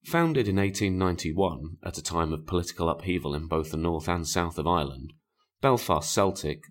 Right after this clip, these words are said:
the grand old team, were far more than a football club.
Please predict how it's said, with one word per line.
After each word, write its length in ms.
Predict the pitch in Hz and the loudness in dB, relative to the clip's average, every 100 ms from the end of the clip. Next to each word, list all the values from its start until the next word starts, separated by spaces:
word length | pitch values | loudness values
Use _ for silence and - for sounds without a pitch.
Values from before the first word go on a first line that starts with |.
| - | -6
the 120 | 78 | -4
grand 340 | 73 82 82 | 0 2 2
old 240 | 78 76 - | 0 -2 -2
team, 460 | 107 87 71 76 - _ - | -2 -2 -2 -6 -12 _ -6
were 100 | 95 | -4
far 300 | - 147 117 | 0 0 2
more 280 | 127 90 73 | 2 2 0
than 140 | 73 | -2
a 40 | |
football 400 | 78 101 - 71 | 0 0 0 -6
club. 260 | - 69 65 | -6 -10 -10